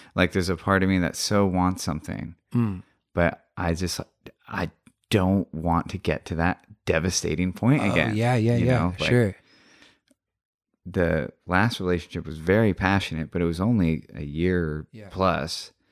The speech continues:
Speaker 1: So I've had, like, two end of the world devastations, one worse than the other, but two end of the world devastations <laughs> sandwiching
Speaker 2: <laughs>
Speaker 1: like a year and a half.
Speaker 2: Yeah.
Speaker 1: You know, like, my poor family and support group. I mean, I called my best friend Reese this time around, and he basically just, like,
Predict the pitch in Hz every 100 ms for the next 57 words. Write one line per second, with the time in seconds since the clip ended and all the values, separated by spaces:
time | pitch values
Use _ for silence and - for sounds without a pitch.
0 | _ - - 104 82 107 107 113 107 98
1 | 85 - 117 117 107 - _ 90 107 107
2 | 98 92 104 98 87 90 - 98 95 95
3 | - 92 104 - 78 90 - _ _ _
4 | 98 156 127 113 104 - 78 64 92 85
5 | - 110 - - 78 - _ _ - 123
6 | 113 104 107 117 107 95 85 98 92 107
7 | 107 92 - _ - _ _ _ - -
8 | 117 127 151 120 - 101 110 160 - 127
9 | 104 131 139 - 160 - 185 127 123 139
10 | 131 117 127 202 180 87 - - 131 147
11 | 117 107 117 110 113 90 101 113 107 -
12 | 127 123 - 110 120 123 117 - 101 -
13 | 117 107 120 120 - 113 117 104 107 135
14 | - 123 98 85 98 101 110 85 87 120
15 | - 98 - 87 87 82 85 80 - 113
16 | 123 113 110 - 90 90 - 73 78